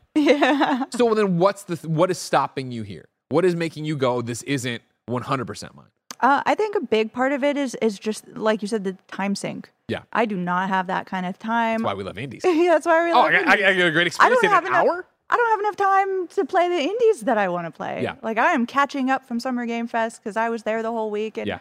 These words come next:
Speaker 1: and I can't be there and cover things.
Speaker 2: Yeah.
Speaker 1: So I'm like, I just got, um, an impressions piece up on Fall of Porcupine, which came out last week.
Speaker 2: And this is a game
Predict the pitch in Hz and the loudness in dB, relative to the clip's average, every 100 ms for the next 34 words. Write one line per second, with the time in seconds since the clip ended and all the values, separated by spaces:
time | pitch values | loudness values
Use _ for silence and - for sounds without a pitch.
0 | _ - 202 202 220 214 - 202 202 185 | _ -4 -2 -4 -6 -10 -8 -6 -4 -2
1 | 190 196 175 185 190 196 202 220 262 311 | -2 -2 -2 -4 -6 -8 -8 -6 -6 -6
2 | - 117 104 78 _ 247 254 262 240 233 | -8 -6 -6 -6 _ 2 2 2 0 0
3 | 240 240 254 226 - 214 202 190 185 185 | -2 -4 -2 -2 2 2 2 0 -4 -6
4 | 185 - _ - 196 202 247 240 240 - | -12 -18 _ -6 -4 -2 -2 -2 -4 -2
5 | 226 214 196 _ 196 196 190 190 214 196 | -4 -4 -6 _ -2 -2 -4 -4 0 0
6 | 190 330 349 294 220 220 214 - 240 226 | 0 0 2 2 2 0 -6 -8 -6 -2
7 | 220 208 214 220 - 240 330 190 - - | 0 0 -2 -4 -4 -4 -2 -2 -6 -4
8 | 170 269 311 311 208 190 175 160 147 151 | -2 -2 -2 -4 -2 -2 0 -2 -4 -8